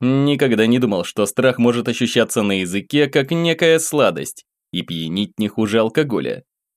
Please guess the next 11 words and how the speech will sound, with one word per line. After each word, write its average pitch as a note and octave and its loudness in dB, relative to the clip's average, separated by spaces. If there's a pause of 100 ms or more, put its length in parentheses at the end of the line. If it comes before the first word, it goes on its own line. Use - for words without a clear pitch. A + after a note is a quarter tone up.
(600)
Неожиданное G#2+ 0
открытие. A2+ -4 (1400)
«Вижу, C#3+ 0
госпожа G#2 2
Юма G#2+ 2
Кагера, F2 -2
вы A#2+ 0
вспомнили A#2+ 0
свою B2 0
прошлую C#3 0
жизнь. G#2 -2